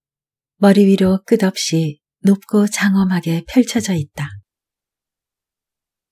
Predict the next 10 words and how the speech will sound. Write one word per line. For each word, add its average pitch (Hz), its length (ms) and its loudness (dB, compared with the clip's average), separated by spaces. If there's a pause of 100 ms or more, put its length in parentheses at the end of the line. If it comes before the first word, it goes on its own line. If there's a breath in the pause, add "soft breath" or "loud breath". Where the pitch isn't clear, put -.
(280)
러시아의 196 760 2
여름밤 196 560 2
공기, 151 560 -2 (1080)
말할 202 300 4
수 - 180 0
없이 196 260 -2
상쾌한 214 680 -2 (120)
밤 202 220 0
공기를 196 520 2
들이마시면 185 720 -2